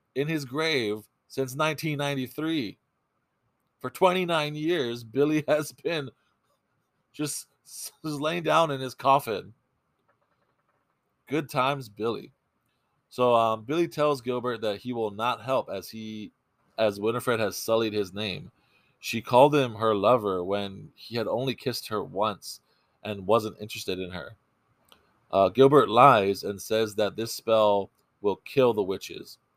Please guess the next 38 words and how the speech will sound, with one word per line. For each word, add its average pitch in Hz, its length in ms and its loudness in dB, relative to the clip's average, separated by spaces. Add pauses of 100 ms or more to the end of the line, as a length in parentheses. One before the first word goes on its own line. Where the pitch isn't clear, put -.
(100)
So 104 120 -4
Billy 110 280 0
agrees 104 460 -4
to 101 100 -10
help, 123 320 2 (400)
and 165 100 -4
they 175 100 0
spend 147 320 -4
time 123 280 -2
finding 107 380 -2
the 95 100 -8
ingredients. 101 640 -14 (1500)
Meanwhile, 127 460 4
the 104 100 -6
girls 131 320 4
escape 110 580 -4
and 95 180 -10
try 110 400 2
to 101 200 -10
save 113 400 -4
the 104 80 -4
mayor 101 320 -4
by 92 160 -2
telling 131 340 0
him 104 140 -10
about 98 260 -2
Cassie's 98 460 -4
party. 90 460 -6 (560)
The 107 40 -8
mayor 139 300 2
begrudgingly 127 800 -2
leaves 113 460 -6
his 117 200 -8
place 117 340 -6
in 107 100 -6
line 101 600 -4
to 104 100 -14
get 101 300 -4